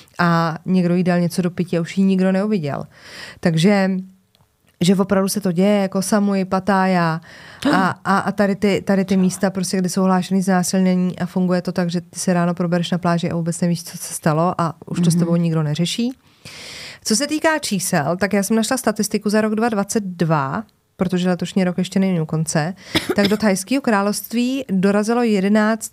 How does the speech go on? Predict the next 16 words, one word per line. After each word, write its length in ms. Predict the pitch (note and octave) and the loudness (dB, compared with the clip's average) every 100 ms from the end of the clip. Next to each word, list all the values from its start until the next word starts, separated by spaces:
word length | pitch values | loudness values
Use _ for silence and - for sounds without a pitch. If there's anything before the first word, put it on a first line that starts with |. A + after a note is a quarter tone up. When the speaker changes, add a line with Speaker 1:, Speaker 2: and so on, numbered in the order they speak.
| - | -8
Speaker 1:
celých 320 | - G#3+ G#3+ | -4 -4 -4
patnáct 540 | - F#3+ G#3 A3 A3 G#3 | -6 -2 0 0 -2 -2
milionů 380 | G3 G3+ G#3 G#3+ _ | 0 2 0 -4 _
turistů, 800 | A3+ A#3+ C4 - - C#3+ C#3+ D#3 | 0 0 -2 -6 -6 -6 -4 -6
což 240 | - - | -10 -8
je 60 | A#3 | -2
dost. 600 | F3 C#3 - - - - _ _ _ _ - - - - - - - | 0 0 -4 -10 -10 -20 _ _ _ _ -20 -18 -16 -14 -16 -8 -4
Ale 260 | G#3 A3 G3 | 0 0 0
je 160 | A3 | 0
to 100 | A3+ | 0
pouze 360 | C4 B3 A#3 B3 | 0 2 2 2
devětadvacet 840 | G3+ B3 D4+ E4 D4+ A#3 A3+ A3+ - | 2 0 0 0 0 -2 -2 -4 -2
procent 720 | A3 G#3 - D3 C#3+ G3+ C4 _ - _ _ _ _ _ _ _ _ _ _ _ _ _ _ _ _ | -2 -2 -2 -2 -2 -4 -8 _ -20 _ _ _ _ _ _ _ _ _ _ _ _ _ _ _ _
čísla, 840 | - - C#4 - - D#3 D3+ F#3+ G#3+ | -6 -2 -2 -2 -2 -2 -2 -4 -8
který 640 | - - G#3+ G#3+ G#3 G3+ - _ _ _ _ | -6 -2 0 0 -2 -6 -14 _ _ _ _
do 460 | F3+ F3 G3 F3 | -2 2 2 0